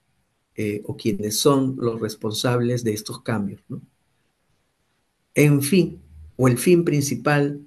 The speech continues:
de este modelo de automatizar el flujo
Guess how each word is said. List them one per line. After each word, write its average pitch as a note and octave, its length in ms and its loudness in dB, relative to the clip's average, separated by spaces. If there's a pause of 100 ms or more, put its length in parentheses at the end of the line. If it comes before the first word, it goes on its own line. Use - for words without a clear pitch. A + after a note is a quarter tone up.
(120)
de A#2 240 -4
este B2+ 240 -2
modelo C3 640 0 (440)
de G#2 500 -4 (380)
automatizar A#2 760 -2
el C#3 80 2
flujo - 600 -4